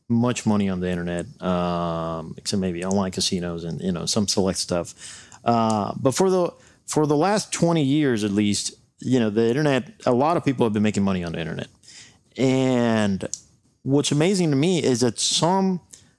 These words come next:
of these money-making sites and businesses are still around in pretty much their original form than they were ten or fifteen years ago.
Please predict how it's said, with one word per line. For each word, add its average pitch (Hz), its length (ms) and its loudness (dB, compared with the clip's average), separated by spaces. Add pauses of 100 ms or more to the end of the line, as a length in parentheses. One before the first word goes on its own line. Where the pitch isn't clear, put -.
(460)
of 117 220 0
these 151 180 2
money-making 135 640 2
sites 135 720 0
and 117 120 4
businesses 113 680 0 (640)
are 123 140 2
still 151 320 2
around 131 400 2
in 113 80 0
pretty 151 240 0
much 131 280 0
their 120 120 4
original 120 440 2
form 104 500 0 (240)
than 113 180 0
they 107 140 2
were 110 260 0
ten 110 260 0
or 101 60 -2
fifteen 98 320 0
years 92 220 0
ago. 82 260 -6